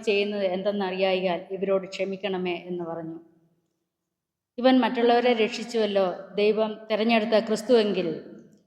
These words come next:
തന്നെത്താൻ രക്ഷിക്കട്ടെ" എന്ന് പ്രധാനികളും പരി-, പടയാളികളും പരിഹസിച്ചു. "നീ യഹൂദന്മാരുടെ രാജാവ്, നിന്നെ തന്നെ രക്ഷിക്കട്ടെ" എന്ന് യേശുവിനെ ദുഷിച്ച് പറയുന്നു. "ഇവൻ യഹൂദന്മാരുടെ രാജാവെന്ന്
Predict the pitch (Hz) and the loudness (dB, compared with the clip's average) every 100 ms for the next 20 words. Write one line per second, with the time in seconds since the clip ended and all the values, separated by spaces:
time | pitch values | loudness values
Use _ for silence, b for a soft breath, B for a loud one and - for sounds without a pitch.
0 | _ 220 214 226 220 208 202 233 214 226 | _ 0 0 2 2 2 0 0 0 2
1 | 202 190 185 175 175 196 196 202 196 190 | 2 2 0 -2 0 2 2 0 0 0
2 | 180 180 - 196 196 196 - 196 214 214 | -2 -6 -2 -2 -2 -2 0 4 6 4
3 | 208 196 180 175 190 185 185 185 180 - | 4 2 0 -2 -4 -2 -4 -6 -10 -14
4 | 165 - _ _ _ _ _ - 226 226 | -18 -18 _ _ _ _ _ -4 2 4
5 | 208 208 226 226 214 202 196 196 185 185 | 4 4 2 2 2 2 4 4 4 2
6 | 196 196 180 175 - - - _ _ _ | 2 2 0 -2 -8 -20 -20 _ _ _
7 | _ _ 220 214 220 220 202 202 185 - | _ _ -2 2 2 4 2 2 -2 -4
8 | 208 196 196 180 - - _ _ _ _ | -2 -2 -2 -4 -6 -16 _ _ _ _
9 | _ _ 214 202 196 185 190 - - - | _ _ -2 0 2 0 -4 -14 -16 -2
10 | 202 202 208 185 185 185 196 180 196 175 | 0 2 2 2 0 -2 -4 -6 -6 -6
11 | 170 165 165 214 226 208 226 214 208 240 | -6 -6 -6 -2 0 -2 -4 0 4 4
12 | 240 233 220 208 190 190 214 214 196 190 | 4 2 2 2 2 2 2 2 2 0